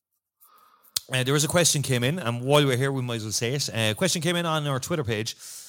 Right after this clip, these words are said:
Uh, Jonathan McSweeney wants to know, after what could be described as his most disappointing season to date in the City jerseys, does Garrod have a role central as a squad player with City next season? Any thoughts? Um, guys, you know my stand on this, and I'll say this before I start.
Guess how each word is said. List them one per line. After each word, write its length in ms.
Uh, 120
Jonathan 280
McSweeney 320
wants 160
to 40
know, 140
after 320
what 140
could 100
be 60
described 320
as 80
his 160
most 160
disappointing 400
season 260
to 80
date 100
in 60
the 60
City 240
jerseys, 340
does 320
Garrod 520
have 180
a 60
role 600
central 380
as 100
a 60
squad 260
player 160
with 120
City 200
next 200
season? 260
Any 220
thoughts? 800
Um, 240
guys, 240
you 80
know 200
my 120
stand 400
on 100
this, 300
and 100
I'll 80
say 160
this 160
before 280
I 40
start. 340